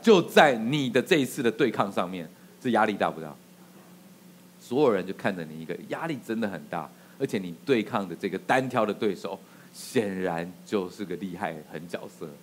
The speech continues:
压力应该很大。一个没有练过武的人，<clears throat> 非习武之人，但是他上场了，他却充满信念的，在对方对他的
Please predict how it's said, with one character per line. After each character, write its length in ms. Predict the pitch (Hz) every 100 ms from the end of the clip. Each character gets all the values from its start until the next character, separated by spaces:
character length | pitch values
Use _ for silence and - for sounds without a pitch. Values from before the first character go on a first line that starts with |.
| - - - - - - -
压 160 | 196
力 100 | 240
应 80 | 202
该 160 | 170 160
很 100 | 104
大。 200 | - 90 - - - - - - - - - -
一 120 | 262
个 140 | 233 202
没 460 | 143 156 175 233
有 200 | 233 139
练 300 | 117 214 190
过 180 | 165 180
武 200 | 135 95
的 100 | 87
人， 220 | 85 80 73 -
<clears throat> 1500 | - - - - - - - - - - - - - - -
非 180 | 208 220
习 220 | - 131
武 140 | 160 110
之 120 | 107
人， 240 | 95 82 - -
但 120 | - 240
是 220 | 214 170 -
他 320 | 170 170 - - -
上 300 | - 175 127
场 220 | 110 78
了， 100 | 80 - - - - - -
他 360 | - 185 190 185
却 480 | - - - 170 127 -
充 300 | - 143 156
满 380 | 156 143 101 80
信 480 | - - 143 120 107
念 200 | 113 104 82 80
的， 120 | 87 - - - -
在 180 | - 160
对 360 | 170 - 165 131
方 220 | 120 113
对 140 | 113 110
他 140 | 107
的 140 | 92